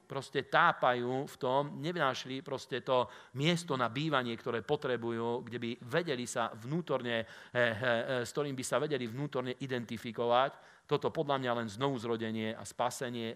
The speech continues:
vie dať do ľudského života. To je prvá vec, ktorú Božie kráľovstvo vypôsobí v našom živote. Úplne prvá vec a v tomto obrovským spôsobom sa zjavila Božia sláva, lebo už keď vieš, že si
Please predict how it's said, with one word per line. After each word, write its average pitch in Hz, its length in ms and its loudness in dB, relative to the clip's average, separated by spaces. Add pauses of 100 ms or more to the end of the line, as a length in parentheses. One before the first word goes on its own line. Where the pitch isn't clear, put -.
vie 104 160 -6
dať 110 320 0
do 104 160 -6
ľudského 104 400 -4
života. 98 560 -8 (400)
To 123 80 4
je 123 160 6
prvá 151 560 8
vec, 131 400 4
ktorú 120 240 -2
Božie 123 320 -2
kráľovstvo 123 560 0
vypôsobí 123 480 -4
v 107 100 -6
našom 113 220 -6
živote. 113 480 -4 (320)
Úplne 156 400 4
prvá 123 400 4
vec 127 320 0
a 120 240 4
v - 160 -10
tomto 143 720 2 (560)
obrovským 156 560 4
spôsobom 143 480 0
sa 123 160 -4
zjavila 135 400 0
Božia 120 320 0
sláva, 120 560 4 (320)
lebo 123 320 2
už 180 320 8
keď 117 160 -4
vieš, 151 200 2 (120)
že 117 80 -4
si 113 100 -8